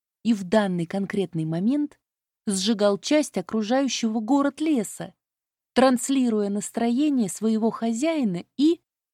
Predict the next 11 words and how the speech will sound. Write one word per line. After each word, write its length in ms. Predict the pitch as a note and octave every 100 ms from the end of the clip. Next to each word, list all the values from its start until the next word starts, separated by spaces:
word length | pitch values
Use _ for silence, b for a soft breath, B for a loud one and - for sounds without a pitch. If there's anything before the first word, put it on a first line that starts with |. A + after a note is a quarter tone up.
| _ _
в 120 | F#3+ B3
отличие 540 | B3 A#3 F3 - G3+
от 100 | -
него, 420 | C4 B3 F#3 D#3 _ _ _ _ _ -
имея 320 | A#3+ B3+ C4
способы 680 | - - D#4+ D#4+ - B3 C#4
и 20 |
шансы 480 | - D4 E4 C4+ A#3+
негативные 960 | A3+ G3+ A#3 - B3+ G#3 G#3+ G3+ -
эмоции 500 | B3 D4 E4 - D4
выплеснуть. 840 | C#4+ E4 C#4 G3 F#3+ - E3+ -